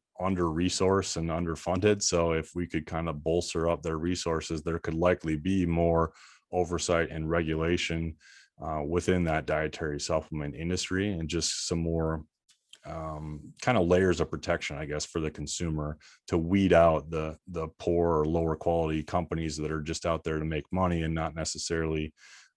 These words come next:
um, have any kind of you know, safety for the consumer in mind.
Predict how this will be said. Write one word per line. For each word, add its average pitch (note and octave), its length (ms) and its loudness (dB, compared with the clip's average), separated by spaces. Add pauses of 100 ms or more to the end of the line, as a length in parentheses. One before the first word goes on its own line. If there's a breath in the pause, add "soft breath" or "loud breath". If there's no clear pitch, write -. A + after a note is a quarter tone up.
um, D#2 400 -10
have E2 400 -2
any D#2 180 -2
kind D#2 240 -4
of D2+ 220 -6 (680)
you E2 100 -8
know, D#2 80 -8
safety E2+ 480 -2
for E2 140 -6
the D#2+ 100 -2
consumer E2 600 -2
in D2+ 160 -6
mind. D#2 520 -4